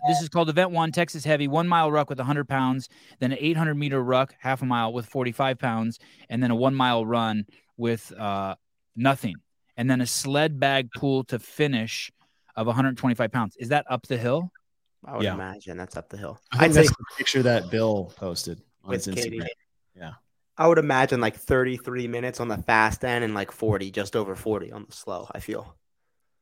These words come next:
Speaker 1: Uh, Chase, uh, your first thoughts when you see this sucker. What are you thinking?
Speaker 3: It's, uh, how they like to start this event. I like the ruck. I'm curious if it's everyone's wearing a forty-five and thirty pound ruck, which is pretty traditional for rucking.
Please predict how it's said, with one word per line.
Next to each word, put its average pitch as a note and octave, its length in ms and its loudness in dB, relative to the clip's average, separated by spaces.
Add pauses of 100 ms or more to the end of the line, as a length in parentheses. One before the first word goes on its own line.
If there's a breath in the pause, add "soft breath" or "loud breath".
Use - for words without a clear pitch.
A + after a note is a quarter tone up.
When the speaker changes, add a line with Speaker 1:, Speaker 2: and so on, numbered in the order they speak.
(280)
Speaker 1:
Uh, D#3 200 4
Chase, E3+ 440 4 (280)
uh, D3+ 80 6
your D3+ 180 2
first E3 260 0
thoughts D#3 280 4
when D3 80 -4
you C#3 80 -4
see D3 160 -6
this C3+ 160 -8
sucker. A#2 340 -8
What B2 160 -10
are C3 60 -6
you B2+ 40 -8
thinking? A2+ 380 -6 (800)
Speaker 3:
It's, A#2+ 260 2
uh, B2+ 720 6
how C3 240 6
they C3+ 540 2 (320)
like C3 240 2
to B2+ 80 0
start C#3+ 320 2
this D3 160 0
event. C3+ 400 0 (440)
I A2+ 100 -2
like A2+ 200 2
the B2 100 0
ruck. A#2+ 440 4
I'm C#3+ 120 2
curious E3+ 440 4
if D3 100 4
it's - 340 0 (240)
everyone's C3+ 400 4
wearing C3 280 4
a A#2 40 0
forty-five A#2+ 640 0
and G#2 120 -6
thirty A#2+ 380 -2
pound B2+ 360 -2
ruck, C3 300 2
which A2+ 160 -8
is F#2 80 -8
pretty G#2+ 300 -6
traditional G2 580 -6
for F#2 180 -10
rucking. A2+ 460 -4